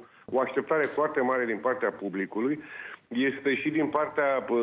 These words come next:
noastră o dorință foarte mare de a lămuri odată această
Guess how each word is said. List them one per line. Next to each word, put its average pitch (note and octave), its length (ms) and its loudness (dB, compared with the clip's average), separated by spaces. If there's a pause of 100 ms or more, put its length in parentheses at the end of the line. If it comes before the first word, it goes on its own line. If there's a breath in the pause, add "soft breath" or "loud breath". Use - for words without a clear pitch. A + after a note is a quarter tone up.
noastră B2+ 560 0
o G#2 360 2
dorință A2 480 0
foarte G#2 340 -2
mare A2 360 0
de G2+ 80 0
a A2+ 240 2
lămuri G2+ 380 2
odată A2+ 360 0
această G#2 340 -2